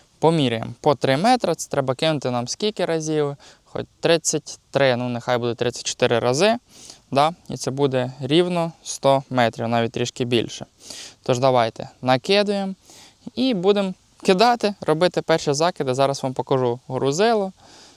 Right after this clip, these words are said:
що як, вудку. Тож давайте.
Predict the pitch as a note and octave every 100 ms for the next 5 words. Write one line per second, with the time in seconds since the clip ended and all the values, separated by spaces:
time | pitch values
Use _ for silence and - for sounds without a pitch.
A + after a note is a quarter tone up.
0 | _ - C3 B2 D#3+ F#3 - - C3 G3
1 | G#3 E3 D#3 _ _ _ - C3+ C3 A2+
2 | A2